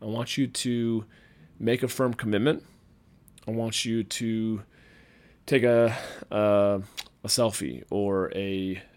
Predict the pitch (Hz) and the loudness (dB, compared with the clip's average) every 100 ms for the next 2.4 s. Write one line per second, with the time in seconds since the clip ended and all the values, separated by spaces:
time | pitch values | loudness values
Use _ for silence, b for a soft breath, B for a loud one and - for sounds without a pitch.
0 | - 101 87 85 - - 117 104 101 95 | -20 -16 -14 -16 -16 -12 -10 -8 -8 -8
1 | 80 - _ b b b b b b _ | -8 -12 _ b b b b b b _
2 | - 113 92 87 | 0 2 2 -2